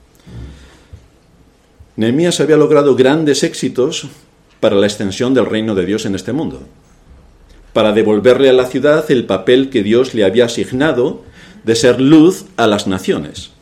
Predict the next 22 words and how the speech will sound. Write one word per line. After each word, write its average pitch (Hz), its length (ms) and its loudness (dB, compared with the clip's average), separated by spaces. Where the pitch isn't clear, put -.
Pero 147 240 6
Satanás 151 480 0
sabía 170 340 2
también 160 520 -2
que 139 160 -2
si 120 180 -4
destruía 117 580 0
a 143 40 0
Nehemías, 139 880 0
toda 196 360 6
aquella 180 440 2
obra 175 260 0
se 143 160 -2
detendría. 98 680 0
Se - 180 0
acabó 123 340 4
la 117 120 6
luz, 78 360 -6
se - 160 -4
acabó 107 360 0
la 123 140 2
luz. 101 400 -4